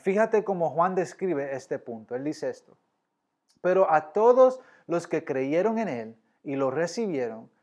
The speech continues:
les dio el derecho de llegar a ser hijos de Dios. Ellos nacen de nuevo,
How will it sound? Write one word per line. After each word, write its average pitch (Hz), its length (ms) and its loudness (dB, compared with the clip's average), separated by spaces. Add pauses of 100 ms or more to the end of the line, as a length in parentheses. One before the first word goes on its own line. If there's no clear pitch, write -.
(220)
les 143 300 -2
dio 185 300 4
el 190 180 0
derecho 160 680 0 (260)
de 147 140 -2
llegar 139 440 -2
a 196 80 -8
ser 160 320 -10
hijos 147 500 -8
de 117 120 -12
Dios. - 460 -18 (440)
Ellos 156 360 0
nacen 147 460 -4
de 214 100 -2
nuevo, 127 440 -6